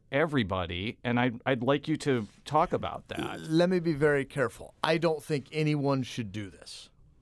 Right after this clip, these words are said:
Speaker 2: personally. But in the role of government, I don't think it's government's role to tell adults, generally speaking, how they spend their own money.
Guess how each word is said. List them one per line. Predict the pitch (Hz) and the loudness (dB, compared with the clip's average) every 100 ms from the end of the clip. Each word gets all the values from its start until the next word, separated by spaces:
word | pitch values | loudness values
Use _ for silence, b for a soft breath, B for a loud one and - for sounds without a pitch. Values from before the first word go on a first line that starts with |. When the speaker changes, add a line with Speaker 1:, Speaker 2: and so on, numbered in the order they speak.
| - | -6
Speaker 2:
personally. | - 143 - 107 90 - _ _ _ b b b b _ | 4 4 4 -6 -10 -16 _ _ _ b b b b _
But | 147 139 127 - _ | 4 4 2 -8 _
in | 160 147 | 2 4
the | 135 | 4
role | 123 160 170 170 165 | 8 8 8 6 4
of | 131 107 | 2 2
government, | 135 156 156 123 90 101 - - b b b b b | 6 6 6 0 -2 -14 -18 -20 b b b b b
I | 127 143 | 2 6
don't | 151 135 | 4 2
think | - 139 123 | 0 2 2
it's | 123 - | 0 0
government's | - 131 135 143 127 117 - | 4 6 6 4 2 0 -4
role | 107 127 127 120 113 117 b b b | 4 6 6 6 4 2 b b b
to | 131 | -4
tell | 110 135 131 123 | 0 6 6 6
adults, | 117 101 123 123 131 - - | 0 -2 2 4 4 2 -14
generally | 95 117 123 131 127 123 | -8 -2 2 4 4 4
speaking, | 117 - 123 117 120 | 0 0 0 0 -2
how | 110 117 123 | -4 2 4
they | 131 123 | 4 2
spend | 120 - 131 120 117 | -2 -2 0 2 4
their | 113 | 2
own | 110 117 120 | 2 2 2
money. | 107 104 107 | 2 0 -2